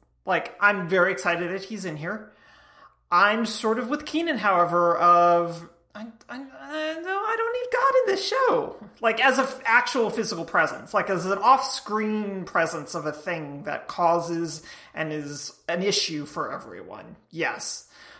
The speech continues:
But as a physical entity on the show, I'm not exactly sure I want that, so I'm kind of withholding a lot of judgment, um, on that, even though I love his whole look. Like, I love it. It's very good. It's very beige. It's very good place.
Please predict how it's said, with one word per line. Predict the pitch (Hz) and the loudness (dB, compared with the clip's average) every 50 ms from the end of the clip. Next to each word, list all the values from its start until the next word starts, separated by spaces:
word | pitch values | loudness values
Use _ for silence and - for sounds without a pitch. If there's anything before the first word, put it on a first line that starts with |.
| _ _ | _ _
But | - 208 196 185 - - - | 2 4 4 4 4 0 2
as | 202 220 233 220 247 | 4 4 4 4 4
a | - | 0
physical | - - 269 254 - - - 226 220 226 | 0 0 0 0 0 0 -2 -2 -2 -2
entity | 156 170 165 - 214 196 - 180 160 156 151 | -2 -4 -4 -4 -6 -6 -8 -6 -6 -4 -2
on | - 156 170 165 160 156 | 0 2 2 2 2 0
the | 143 147 135 | -2 -4 -4
show, | - - - 151 151 151 147 147 143 143 - | -4 -4 -2 0 0 0 0 0 -2 -4 -4
I'm | - 180 180 180 180 175 | -4 -4 -2 -2 0 2
not | 180 175 175 180 180 | 4 4 6 4 4
exactly | 180 156 147 147 160 151 151 147 - - 170 151 143 143 139 135 | 2 -2 -2 -2 0 0 0 0 -4 -6 -8 -8 -8 -10 -12 -10
sure | - - - 170 156 147 143 - | -10 -10 -6 -4 -2 -2 -2 -4
I | 107 113 135 - - - _ _ | -4 -6 -8 -10 -12 -18 _ _
want | - 214 220 262 311 320 311 320 - | -16 -6 -2 0 0 0 -2 -2 -2
that, | 339 330 330 320 320 - - | 0 2 2 2 2 0 -2
so | - - | -2 -2
I'm | 180 - | -2 0
kind | - 262 262 | -2 -2 -2
of | 262 - | -2 -2
withholding | 196 - - 180 170 165 165 175 | -4 -6 -4 -4 -4 -2 -2 -2
a | 165 160 | -2 0
lot | 160 160 156 | 0 0 0
of | 156 - | -2 -4
judgment, | 147 135 139 - - 165 160 160 - - - - - - - - - - - | -6 -8 -8 -8 -8 -10 -10 -12 -14 -18 -20 -20 -20 -20 -20 -20 -10 -2 2
um, | 170 165 165 160 160 156 156 156 156 151 151 151 151 - | 4 4 6 6 4 4 2 0 -2 -4 -4 -6 -6 0
on | - 151 185 208 | 2 4 4 4
that, | 220 247 240 - | 4 2 2 0
even | 208 196 190 196 | -2 -4 0 2
though | 196 185 180 160 - - | 2 4 4 2 -2 -4
I | - 170 | -6 -8
love | 147 143 156 190 196 - | -6 0 0 0 0 0
his | - - 180 151 - | -4 -8 -8 -10 -10
whole | - - - 175 165 147 143 - 160 147 | -10 -8 -6 -6 -4 -4 -6 -10 -12 -10
look. | 139 127 113 113 - - - - _ _ _ - - - _ _ - | -10 -10 -10 -10 -14 -16 -18 -18 _ _ _ -20 -20 -20 _ _ -2
Like, | - 160 151 147 - - - - | 0 0 0 -2 -4 -10 -4 0
I | 175 180 | 0 2
love | 175 170 165 151 - | 4 4 2 2 0
it. | 123 - - - - _ _ _ _ _ | -4 -8 -12 -16 -20 _ _ _ _ _
It's | 180 165 - - | -10 -8 -8 -6
very | 170 165 190 196 190 180 165 | -2 2 2 4 4 2 2
good. | - 185 156 - | 2 0 0 0
It's | - - | -2 -4
very | - 185 185 190 185 | -2 0 0 0 2
beige. | 151 165 165 165 160 127 127 - - | 2 2 0 0 0 -2 -6 -8 -10
It's | 139 - - | -10 -10 -8
very | - 185 180 175 160 | -4 -2 -2 -2 -2
good | - 175 170 170 | -2 -4 -6 -6
place. | - - - 78 - - - - - | -6 -8 -8 -6 -4 -4 -4 -4 -6